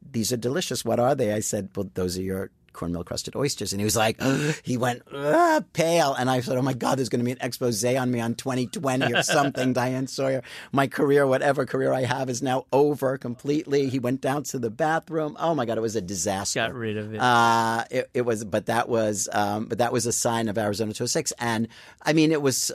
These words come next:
Speaker 1: uh, obviously a tremendous amount of celebrities, but there were three restaurants on that block that were kind of aligned together, Yellow Fingers, Contrapunto,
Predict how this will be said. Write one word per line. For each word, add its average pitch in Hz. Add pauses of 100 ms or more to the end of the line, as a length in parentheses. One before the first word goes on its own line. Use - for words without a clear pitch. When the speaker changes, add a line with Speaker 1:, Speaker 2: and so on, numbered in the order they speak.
Speaker 1:
uh, 127
obviously 131
a -
tremendous 110
amount 104
of -
celebrities, 139
but 131
there 131
were 127
three 160
restaurants 143
on 110
that 104
block 120
that 107
were 104
kind 107
of 98
aligned 110
together, 113
Yellow 107
Fingers, 101
Contrapunto, 104